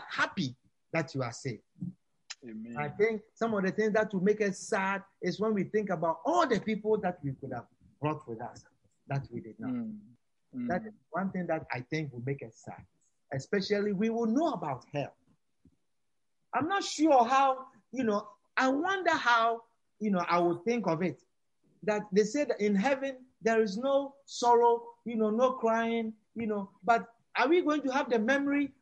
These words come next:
Speaker 1: of all the people that we didn't witness, that, and we are going to have memory of hell?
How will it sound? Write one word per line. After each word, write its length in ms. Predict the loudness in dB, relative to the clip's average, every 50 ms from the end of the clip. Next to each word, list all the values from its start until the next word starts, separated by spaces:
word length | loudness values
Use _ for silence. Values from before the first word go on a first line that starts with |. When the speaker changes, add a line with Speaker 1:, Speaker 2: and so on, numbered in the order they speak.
| -10
Speaker 1:
of 160 | -8 -8 -8 -2 4
all 160 | 6 6 8
the 140 | 8 6 0
people 440 | 2 0 0 0 0 0 0 2 4
that 260 | 2 2 2 2 -2
we 200 | -2 0 0 -2
didn't 480 | -2 -2 -2 0 0 0 0 -2 -4 -8 -6
witness, 680 | -2 0 0 0 -2 -2 -2 -2 -2 -4 -6 -14 _ _ _ _ _ _ _ _
that, 260 | 0 0 0 0 -4 -12 -16 -8 -4
and 220 | -2 -2 -2 -2 -2
we 240 | -2 0 0 0
are 160 | 0 0 0 -2
going 200 | -2 -4 -2 -2
to 60 | -2 0
have 180 | 0 0 0
memory 420 | 2 4 4 4 4 4 4 2 4
of 140 | 2 0 -2 0
hell? 460 | 2 4 4 4 4 2 -2 -6